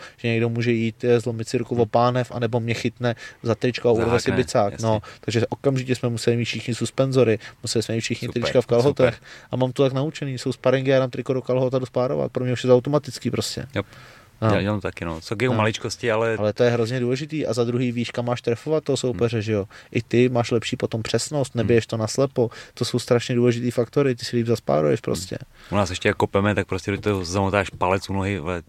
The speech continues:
Speaker 1: Tak to je
Speaker 2: pičoviny.
Speaker 1: úplně, to je úplně
Speaker 2: No.
Speaker 1: extrém tohle.
Speaker 2: Pravda je ta, že s tou helmou jako, taky tak úplně nenosím.
Speaker 1: Jo.
Speaker 2: Ale má to něco do sebe, no. Ale zase jako jezdím volnější kola, takže
Speaker 1: Jasný,
Speaker 2: to je
Speaker 1: jasný. To
Speaker 2: věc
Speaker 1: já
Speaker 2: jiný,
Speaker 1: už teď
Speaker 2: ale
Speaker 1: trénuju, vlastně já už ani nespáruju s nějakýma jinýma lidma.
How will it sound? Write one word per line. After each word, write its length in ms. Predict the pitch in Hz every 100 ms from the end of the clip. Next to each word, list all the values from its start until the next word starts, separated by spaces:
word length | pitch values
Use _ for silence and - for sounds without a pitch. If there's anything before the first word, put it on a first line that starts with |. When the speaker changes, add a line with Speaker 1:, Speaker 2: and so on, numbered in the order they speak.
| -
Speaker 1:
Tak 180 | 123 -
to 100 | 135
je 40 |
Speaker 2:
pičoviny. 140 | 131 110
Speaker 1:
úplně, 320 | 143 139 120
to 100 | 123
je 60 |
úplně 300 | 113 - 131
Speaker 2:
No. 60 | 120
Speaker 1:
extrém 360 | 92 - 101 98
tohle. 200 | 95 92
Speaker 2:
Pravda 200 | 101 104
je 100 | 104
ta, 160 | 107
že 240 | 95 104 104
s 100 | -
tou 120 | 110
helmou 260 | 104 104 107
jako, 260 | - 113 - - -
taky 280 | - 107 120
tak 160 | 101 117
úplně 200 | 120 110
nenosím. 460 | 104 104 107 113 107 - _ - -
Speaker 1:
Jo. 60 | 127
Speaker 2:
Ale 260 | 127 98 98
má 140 | 95
to 80 | 101
něco 200 | 95 -
do 60 |
sebe, 240 | 95 107 80
no. 80 | 78
Ale 100 | 101
zase 160 | -
jako 140 | 110 101
jezdím 180 | 98
volnější 340 | 92 90 90 101
kola, 280 | 87 87 -
takže 120 | 143
Speaker 1:
Jasný, 240 | 131 - 117
Speaker 2:
to 60 |
je 60 | 110
Speaker 1:
jasný. 260 | 117 - 113 -
To 80 |
Speaker 2:
věc 120 | 131 131
Speaker 1:
já 40 |
Speaker 2:
jiný, 100 | 135
Speaker 1:
už 80 | 95
teď 140 | 143
Speaker 2:
ale 40 | 135
Speaker 1:
trénuju, 300 | 131 127 131
vlastně 260 | 127 - 131
já 100 | 131
už 120 | 131
ani 120 | 131
nespáruju 400 | 123 - 127 131
s 40 |
nějakýma 360 | 123 117 127 123
jinýma 320 | 120 120 117
lidma. 240 | 113 101